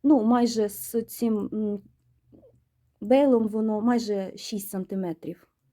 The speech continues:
десь п'ять з половиною сантиметрів довжину виходить. Зроблено це кольє на меморі проволоці, жорсто-, жорсткій, діаметр нуль шість міліметрів.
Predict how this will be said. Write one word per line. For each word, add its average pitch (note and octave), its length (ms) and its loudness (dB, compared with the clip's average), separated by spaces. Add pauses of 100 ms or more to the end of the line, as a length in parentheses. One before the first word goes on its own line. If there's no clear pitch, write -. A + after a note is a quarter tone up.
десь G3 380 -6 (160)
п'ять A#3 220 0
з - 60 -18
половиною G#3 440 -2
сантиметрів G3+ 680 -8
довжину G3 500 -4 (420)
виходить. A#3 680 -6 (1300)
Зроблено C4 500 2
це B3+ 160 -2
кольє B3+ 420 0
на A#3 360 2 (280)
меморі B3 320 4
проволоці, G#3 600 -4
жорсто-, A#3+ 600 -4
жорсткій, A#3 760 -6 (2500)
діаметр A#3+ 600 2
нуль A3+ 220 0
шість - 380 -12
міліметрів. F#3+ 800 -6